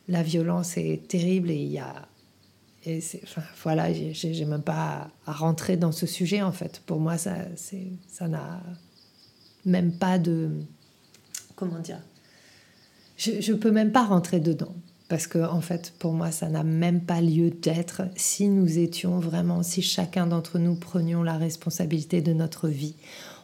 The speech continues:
on ne serait pas là. Voilà pourquoi il est tellement important de nous éduquer à la nature véritable de la vie.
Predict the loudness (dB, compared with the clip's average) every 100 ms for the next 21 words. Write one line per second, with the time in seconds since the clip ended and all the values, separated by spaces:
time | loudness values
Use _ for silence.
0 | -8 2 4 4 2 0 0 -2 -2 -6
1 | -6 2 4 4 2 0 -4 -2 0 0
2 | -2 2 4 4 4 0 0 0 0 -6
3 | -4 -2 2 2 2 2 2 2 2 0
4 | -4 -4 -4 -4 -6 -2 0 2 4 4
5 | 4 2 -2 0 0 -2 -8 -20 _ _
6 | _ -4 2 4 6 4 0 -4 -4 -6
7 | -4 0 4 4 4 -2 -6